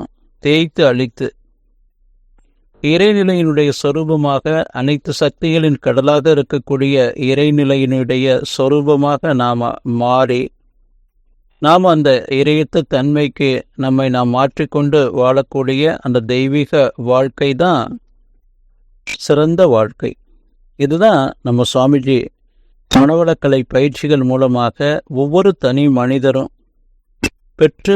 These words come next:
பயன்பெற வேண்டும் என்று தியான வாழ்க்கையாகவும் மௌனமும் தற்சோதனையையும் கொடுத்து, சிறப்பானதொரு செயலிலும்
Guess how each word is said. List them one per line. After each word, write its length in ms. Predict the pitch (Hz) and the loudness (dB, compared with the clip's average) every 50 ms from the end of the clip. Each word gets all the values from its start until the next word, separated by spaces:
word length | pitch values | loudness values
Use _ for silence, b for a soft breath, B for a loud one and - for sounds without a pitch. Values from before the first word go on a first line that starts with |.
| 196 - | -2 -2
பயன்பெற 420 | - 131 127 135 143 147 143 143 147 147 | -2 -2 0 0 2 2 0 2 2 0
வேண்டும் 360 | 143 143 143 147 156 147 143 135 | 0 0 0 0 0 0 0 0
என்று 280 | 127 123 131 135 131 123 120 - - _ _ _ _ _ _ _ _ _ _ _ _ _ _ _ _ _ - | 0 0 0 0 0 0 -2 -6 -12 _ _ _ _ _ _ _ _ _ _ _ _ _ _ _ _ _ 0
தியான 380 | - 143 151 160 170 175 175 160 | 2 2 4 2 2 2 2 2
வாழ்க்கையாகவும் 960 | 131 123 127 135 135 - - 151 139 131 127 123 107 131 127 135 151 170 - - _ - 131 | 2 2 2 2 0 -2 -2 0 2 2 2 2 0 -2 -2 -2 -2 -4 -6 -8 _ -6 -4
மௌனமும் 600 | 117 120 127 135 139 143 139 139 135 143 156 170 170 - _ _ _ _ _ - | -2 -2 0 0 0 2 2 2 0 0 -2 -4 -6 -8 _ _ _ _ _ -4
தற்சோதனையையும் 840 | 127 127 - - - 156 147 139 139 135 131 131 127 135 147 143 - | -2 -2 -2 -2 0 0 2 2 0 0 -2 -2 -2 -2 -2 -2 -2
கொடுத்து, 420 | - 131 120 127 - - 135 127 120 113 - - _ _ _ _ _ _ _ _ _ _ _ _ _ _ _ _ | -4 -4 -4 -4 -4 -4 -4 -2 -2 -4 -6 -10 _ _ _ _ _ _ _ _ _ _ _ _ _ _ _ _
சிறப்பானதொரு 920 | - - 165 160 170 165 - 196 180 190 196 202 175 175 156 143 143 131 127 - - _ _ _ _ _ _ _ _ _ _ _ _ _ _ _ _ _ _ _ _ _ _ _ _ _ _ _ _ - - - | -2 0 2 2 2 0 0 -2 -2 0 0 0 0 0 0 2 2 0 -2 -4 -8 _ _ _ _ _ _ _ _ _ _ _ _ _ _ _ _ _ _ _ _ _ _ _ _ _ _ _ _ -16 -14 -12
செயலிலும் 640 | - - 139 139 147 156 156 156 147 147 160 170 | -4 -2 0 2 2 2 2 2 0 0 0 -2